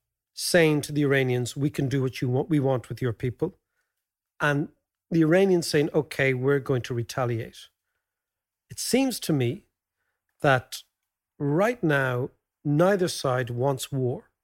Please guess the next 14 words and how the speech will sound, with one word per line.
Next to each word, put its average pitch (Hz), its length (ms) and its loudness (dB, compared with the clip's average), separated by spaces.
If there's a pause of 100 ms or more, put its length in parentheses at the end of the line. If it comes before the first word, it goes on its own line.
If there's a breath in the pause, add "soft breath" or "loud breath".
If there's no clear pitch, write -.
(220)
But 151 360 2 (420)
unfortunately, - 1040 -6 (420)
wars 233 600 -2 (140)
tend 165 360 -2
to 143 140 -2
happen 131 460 -4 (680)
due 165 160 2
to 135 420 -2 (120)
what 151 100 0
I - 20 4
would 135 100 -4
call 131 140 -4
three 196 300 0
things. - 560 -4